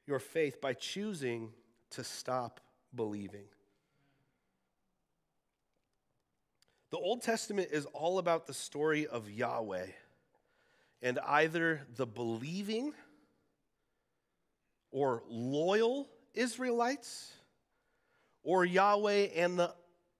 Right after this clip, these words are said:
unbelieving or disloyal Israelites. You see, in the Old Testament, we see Yahweh demands loyalty, but will not force it.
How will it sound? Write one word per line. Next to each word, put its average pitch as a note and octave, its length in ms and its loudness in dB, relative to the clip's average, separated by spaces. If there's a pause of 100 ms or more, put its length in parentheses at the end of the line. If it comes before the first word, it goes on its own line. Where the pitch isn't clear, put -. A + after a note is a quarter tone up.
(200)
unbelieving F#3 1080 2 (580)
or C#3 200 0 (220)
disloyal A2+ 1000 -4 (320)
Israelites. G2+ 1000 -6 (1080)
You D3+ 100 -4
see, G#3+ 160 0
in G3+ 60 -2
the G3+ 160 -2
Old G#3 240 2
Testament, G3+ 460 2
we G3 120 -2
see - 180 -6
Yahweh F#3 640 2 (100)
demands D#3 680 0
loyalty, D3 880 -2 (1080)
but D#3+ 240 4
will E3 140 2
not E3 380 4
force D#3 280 0
it. - 140 -10